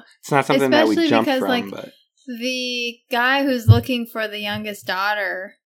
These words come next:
Speaker 2: he, like, doesn't re-, he doesn't really know the backstory of, like, the witch lady possessing the mom to kill his kids. So he's just trying to, like,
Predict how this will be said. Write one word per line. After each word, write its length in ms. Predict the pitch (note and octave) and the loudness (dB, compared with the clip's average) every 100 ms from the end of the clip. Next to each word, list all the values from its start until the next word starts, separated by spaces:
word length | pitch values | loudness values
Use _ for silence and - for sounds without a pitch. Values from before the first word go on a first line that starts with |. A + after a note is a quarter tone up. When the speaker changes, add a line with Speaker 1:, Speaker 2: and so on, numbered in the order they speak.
| _ _ | _ _
Speaker 2:
he, 320 | - C#4 C#4+ | -2 2 2
like, 300 | C#4+ C4 A3+ | 2 0 0
doesn't 420 | A#3 A3+ B3 G3 | -2 -2 -8 -8
re-, 180 | G3 G#3 | -8 -8
he 240 | - - | -4 0
doesn't 220 | D4+ D4 C#4 | 0 0 -2
really 220 | B3+ A3 | -4 -6
know 260 | G3+ G3+ A#3 | -4 -2 -2
the 100 | B3 | -2
backstory 720 | A#3+ A#3+ - C4+ C4 C4 B3 | -2 -4 -6 -6 -4 -4 -2
of, 100 | A3 | -2
like, 240 | G3+ G3+ G3+ | -2 -4 -4
the 120 | G#3 | -8
witch 280 | G#3 G#3+ - | -8 -10 -8
lady 640 | A3+ A3 A3 G#3+ G#3+ G#3+ | -6 -6 -8 -10 -10 -10
possessing 600 | G#3+ G#3+ G#3 G#3 A3+ G#3+ | -12 -6 -6 -6 -8 -12
the 60 | G#3 | -10
mom 320 | G3+ G3 G3+ G#3+ | -6 -4 -4 -8
to 80 | |
kill 220 | A3 A3 G3+ | -8 -6 -6
his 180 | G3+ | -6
kids. 360 | - A3 A3 A#3 | -8 -8 -8 -8
So 180 | A#3 G#3+ | -10 -4
he's 340 | B3 C#4+ C#4 | 0 0 0
just 220 | B3+ A#3 | -4 -6
trying 260 | - G#3+ G#3 | -4 -4 -4
to, 80 | G3 | -6
like, 220 | G3 G3+ | -6 -8